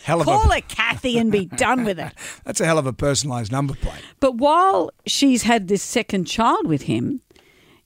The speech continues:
Speaker 2: in their on-off relationship, he has an Australian girlfriend at the same time who he's been dating since twenty eighteen.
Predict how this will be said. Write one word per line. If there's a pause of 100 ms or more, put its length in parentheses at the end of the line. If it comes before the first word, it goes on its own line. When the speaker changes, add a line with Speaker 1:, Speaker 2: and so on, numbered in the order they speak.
Speaker 2:
in
their
on-off
relationship,
he
has
an
Australian
girlfriend
at
the
same
time
who
he's
been
dating
since
twenty
eighteen.